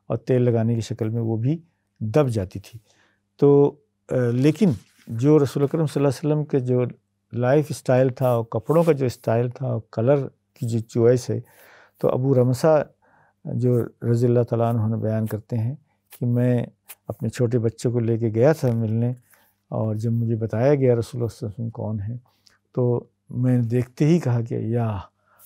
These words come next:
वाह, ये तो अल्लाह के रसूल ही हैं, सही है। तो गोया वो गोया अपने ईमान लाने का वाक़या बयान करते हैं।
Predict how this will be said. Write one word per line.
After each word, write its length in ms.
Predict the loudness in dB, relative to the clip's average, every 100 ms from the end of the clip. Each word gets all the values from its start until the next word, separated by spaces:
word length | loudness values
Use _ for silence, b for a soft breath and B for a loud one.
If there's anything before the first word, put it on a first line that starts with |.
| b _ -4
वाह, 400 | 2 4 4 0 _ _ _ -6 -2
ये 120 | -2
तो 180 | -2 -2
अल्लाह 340 | -2 -2 -2
के 100 | -2
रसूल 380 | -4 -6 -4 0
ही 180 | 0 0
हैं, 320 | -2 -6 -12
सही 340 | -6 -2 0 -2
है। 140 | -4
तो 160 | -6 -8
गोया 320 | -2 0 2
वो 200 | 0 0
गोया 220 | 0 0
अपने 320 | -2 -4 -2
ईमान 400 | 0 0 0 -2 -4 -4
लाने 260 | -2 0 -2
का 120 | -2
वाक़या 400 | -2 -2 0 0
बयान 260 | 0 -4
करते 320 | -8 -12 -14 -16
हैं। 160 | -16